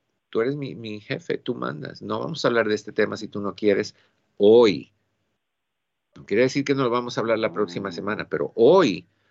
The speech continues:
Speaker 1: si tú no quieres hablar de eso, no vamos a hablar de eso, pero yo voy a regresar a ese tema eventualmente y sé que tú vas a estar cómodo con hablar de eso. Caray, es, es que lo que necesitan, Chris, es sentirse valorados,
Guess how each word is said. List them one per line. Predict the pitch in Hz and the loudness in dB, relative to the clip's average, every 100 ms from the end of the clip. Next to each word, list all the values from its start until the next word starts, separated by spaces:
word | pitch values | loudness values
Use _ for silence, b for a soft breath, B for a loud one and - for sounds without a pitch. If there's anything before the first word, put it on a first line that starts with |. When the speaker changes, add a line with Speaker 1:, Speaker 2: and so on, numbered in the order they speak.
| _ - | _ -16
Speaker 1:
si | 95 | -10
tú | 95 | -8
no | 110 | -6
quieres | 123 156 143 | -4 -4 -4
hablar | 135 113 104 | -4 -4 -2
de | 104 | -4
eso, | 104 98 | -4 -8
no | 98 | -8
vamos | 98 92 | -8 -10
a | 87 | -8
hablar | 90 85 | -8 -4
de | - | -4
eso, | 101 - | -4 -6
pero | 80 | -6
yo | 82 113 | 0 2
voy | 120 139 | 4 2
a | 151 | 2
regresar | 113 95 90 95 | -2 -6 -6 -4
a | 98 | -4
ese | 104 | -6
tema | - 98 98 98 b b b b | -4 -4 -2 -10 b b b b
eventualmente | - 90 85 98 113 107 123 - - - | -2 -2 0 0 0 0 -4 -4 -4 -4
y | 104 90 | -6 -10
sé | - 143 151 | 0 2 2
que | 127 | -2
tú | - 104 | -4 -4
vas | 101 98 | -4 -6
a | |
estar | - 104 92 - _ _ _ | -8 -6 -6 -8 _ _ _
cómodo | 139 131 113 87 | 2 2 0 -2
con | 95 95 | -4 -8
hablar | 92 95 92 | -8 -8 -6
de | 87 | -8
eso. | - - b b b | -8 -14 b b b
Caray, | 127 113 104 - | 2 4 2 -2
es, | 107 - | -8 -8
es | 113 | -10
que | - 143 | -4 -2
lo | 139 | -2
que | 123 | -6
necesitan, | 113 113 - 113 127 120 | -6 -12 -14 -6 -6 -4
Chris, | 123 127 131 b b b | -6 -6 -8 b b b
es | 107 | -6
sentirse | - 104 - - - | -4 -4 -4 -2 -2
valorados, | 120 101 98 95 107 107 110 | 0 0 0 2 2 -2 -6